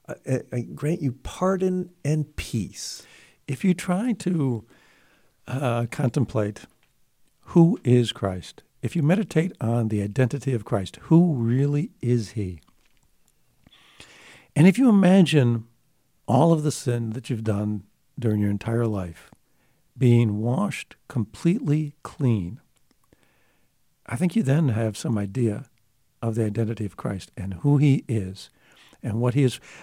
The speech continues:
Speaker 2: I mean, anybody who would come here and suffer a horrible death for our sins, uh,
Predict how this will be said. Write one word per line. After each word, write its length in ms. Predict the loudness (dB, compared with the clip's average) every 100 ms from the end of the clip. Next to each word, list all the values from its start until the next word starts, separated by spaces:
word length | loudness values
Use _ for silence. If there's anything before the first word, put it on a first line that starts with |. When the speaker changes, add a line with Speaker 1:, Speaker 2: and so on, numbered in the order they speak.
| -2
Speaker 2:
I 40 |
mean, 140 | 2 6
anybody 460 | 8 6 6 4
who 100 | 4 4
would 160 | 2
come 580 | -2 -2 2 4 2 0 -8
here 440 | _ 2 2 2 -4 _ _ _ _ _ _ _ _ _ -10
and 400 | 0 2 2 0 -6 -20 -20 _ _ _ _
suffer 420 | -2 0 2 2
a 60 | 2
horrible 380 | 4 2 2 0
death 400 | 2 0 0 -10
for 220 | -6 -2
our 120 | 0
sins, 640 | -2 0 0 0 -4 -12 -18 _ _ _ _ _ _ _ _
uh, 160 | -10